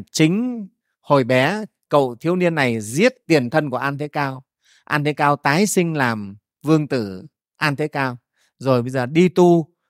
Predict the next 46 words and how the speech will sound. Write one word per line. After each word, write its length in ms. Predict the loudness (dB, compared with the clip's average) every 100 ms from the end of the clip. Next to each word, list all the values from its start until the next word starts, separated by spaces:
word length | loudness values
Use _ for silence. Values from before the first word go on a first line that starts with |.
| _
và 120 | -2
bây 120 | -2
giờ 140 | -2 -2
Ngài 240 | -2 -2
lại 120 | -4 -4
quay 220 | 2 4
lại 260 | 4 0 -2
để 80 | -4
gặp 160 | -4 -4
cậu 160 | -6
thiếu 140 | -4 0
niên 200 | 0 0
đó. 200 | -4 -6 _ _ _ _ _ _
Như 140 | -2
vậy 160 | 0 0
các 120 | -2
con 160 | -2 -2
thấy 180 | -2 -2
là 120 | -2
ân 260 | 0 -2
oán 340 | 2 0 0 0
ngay 160 | 0
trong 240 | 2 0 0
một 180 | -2 -2
kiếp 220 | -4 -2
gặp 180 | -4 -2
lại 220 | -4 -4
luôn 180 | -10 -10
đấy. 120 | -14 -18 _ _ -12
Đấy. 180 | -10 -10 -16 _ _ _ -6
Và 80 | 0
gặp 200 | 0 2
lại 160 | -2
cậu 160 | -2 -2
thiếu 140 | -2
niên, 220 | -2 -4 -4
thiếu 120 | -4
niên 200 | -2 2
đó 140 | 2
bây 120 | 2 0
giờ 120 | 0
là 100 | 0
một 140 | 0
ông 160 | -2 0
già 260 | 0 0
rồi. 240 | 0 -4